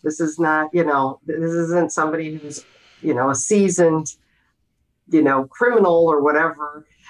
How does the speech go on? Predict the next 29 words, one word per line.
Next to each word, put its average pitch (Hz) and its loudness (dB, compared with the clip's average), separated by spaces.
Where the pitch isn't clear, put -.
Um, 156 0
this 247 -2
is 262 -4
just 262 -2
a 175 0
kid. 175 -2
This 170 2
is, 196 0
at 170 0
twenty-three, 196 0
he's 160 0
really 170 4
a 147 0
kid. 120 0
And 170 0
one 233 -4
of 208 -6
the 185 -4
things, 190 0
you 175 4
know, 170 4
that, 156 -2
that 147 2
we, 165 4
we 160 -4
do 214 4
know 160 2
about, 147 0
um, 139 -20